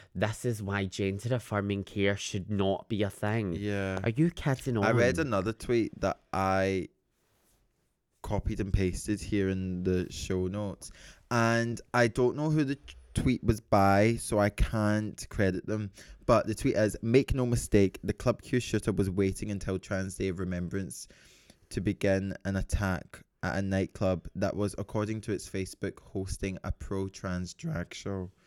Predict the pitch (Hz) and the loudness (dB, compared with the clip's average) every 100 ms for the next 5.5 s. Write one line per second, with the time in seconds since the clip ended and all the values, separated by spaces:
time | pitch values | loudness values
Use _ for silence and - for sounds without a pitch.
0 | _ _ _ - _ - 143 131 143 - | _ _ _ -20 _ -6 -4 -2 -4 -4
1 | - - - 151 165 180 175 151 - 127 | -10 -20 -4 -2 2 2 0 -2 -2 4
2 | 123 123 120 113 - 127 - 98 104 - | 6 8 6 4 0 -4 0 0 0 0
3 | 104 110 117 - 98 104 104 98 - - | 2 4 2 0 0 2 2 0 -6 -18
4 | - _ _ _ _ _ _ - 104 107 | -20 _ _ _ _ _ _ -6 2 4
5 | 104 - 113 110 95 | 4 4 0 0 -4